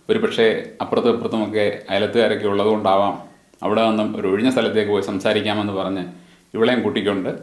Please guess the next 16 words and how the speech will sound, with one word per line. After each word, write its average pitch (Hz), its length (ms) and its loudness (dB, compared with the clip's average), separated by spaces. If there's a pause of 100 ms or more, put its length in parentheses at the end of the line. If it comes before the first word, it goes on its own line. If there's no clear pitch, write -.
(300)
അവിടെ 135 160 4
നിന്ന് 151 180 4
ഏതാണ്ട് 135 260 4
ഒരു 151 140 2
കിലോമീറ്റർ 131 420 4
അകലെയുള്ള 110 460 2 (240)
ഒരു 98 140 0 (180)
സ്ഥലത്തേക്ക് 98 480 -2
പോകുന്നത്. - 320 -8 (960)
അവിടെ 165 280 4
ചെന്നിരുന്ന് 143 420 6 (580)
ഇവർ 135 140 2 (100)
തമ്മിൽ 120 220 2 (180)
ഇതേക്കുറിച്ച് 117 440 0
സംസാരിച്ചു. 92 460 -4 (840)
ചിത്രപ്രിയ 180 520 4